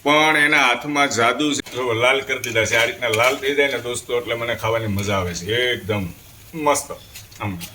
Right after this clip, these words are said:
કડકડિયા લાગે હો. ભજીયા એટલે ભજીયા બનાવ્યા તમે. અને આ મેથીના, પાલક મેથીના ભજીયા છે, ખખડે એવા દોસ્તો. તેલ બિલકુલ ન પકડે,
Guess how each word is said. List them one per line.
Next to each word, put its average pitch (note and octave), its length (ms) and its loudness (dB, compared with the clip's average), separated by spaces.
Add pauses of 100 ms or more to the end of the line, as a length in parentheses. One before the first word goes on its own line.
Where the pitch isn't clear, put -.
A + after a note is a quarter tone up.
કડકડિયા D#3 440 2
લાગે A#2 240 0
હો. E3 140 -2 (400)
ભજીયા B2+ 340 4
એટલે A#2+ 200 0
ભજીયા G#2+ 420 0
બનાવ્યા G2 360 0
તમે. F2+ 280 -8 (360)
અને A#2+ 140 0
આ A#2 60 4
મેથીના, B2+ 440 0
પાલક D#3+ 380 2
મેથીના C3+ 340 0
ભજીયા A2 380 2
છે, D3+ 200 -2 (440)
ખખડે D#3 280 2
એવા A2+ 200 2
દોસ્તો. - 380 -6 (760)
તેલ D#3+ 220 2
બિલકુલ E3+ 400 4
ન D3+ 60 4
પકડે, F#2+ 320 -4